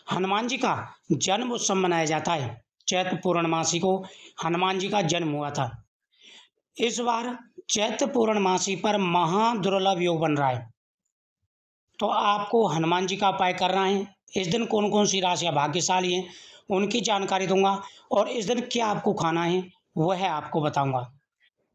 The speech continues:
देखो, पुत्र की कामना है, धन की कामना है, या शत्रुओं से परेशान है, या कर्ज से परेशान है, तो आज के दिन आपको उपाय जरूर करने चाहिए। अगर आज के दिन आपने उपाय कर लिए,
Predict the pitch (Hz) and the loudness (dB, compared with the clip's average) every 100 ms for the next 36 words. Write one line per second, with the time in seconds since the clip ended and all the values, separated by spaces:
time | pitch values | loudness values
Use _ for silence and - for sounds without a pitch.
0 | - 202 226 220 220 220 202 202 185 175 | -4 -2 -2 -2 -2 -2 0 0 2 2
1 | 170 170 180 165 156 165 175 175 165 165 | 0 0 -2 0 0 0 0 0 0 0
2 | 160 165 170 - - - 170 180 170 196 | 0 -2 -4 -10 -20 -4 -2 0 0 -2
3 | 185 214 220 240 247 226 180 170 147 190 | 0 2 2 2 0 0 0 0 2 2
4 | 185 139 139 - - - 170 196 - - | 0 -2 -6 -14 -20 -4 -2 -2 -6 -10
5 | - 220 233 254 - 247 214 190 170 170 | 0 0 2 -4 -2 -2 0 0 2 0
6 | 151 117 - _ - 185 196 - 190 202 | 0 -6 -12 _ -4 -2 -2 -2 0 0
7 | 202 196 175 165 160 - 170 170 160 156 | 0 -2 0 -2 -2 0 0 0 0 0
8 | 151 160 151 143 143 139 127 - _ _ | -2 0 -2 0 -2 -2 -6 -10 _ _
9 | _ _ _ _ 180 170 202 202 185 180 | _ _ _ _ -2 0 2 2 0 -2
10 | 190 190 180 180 175 165 175 165 180 202 | -2 0 0 0 -2 2 0 0 -2 0
11 | 190 135 113 | -2 -2 -6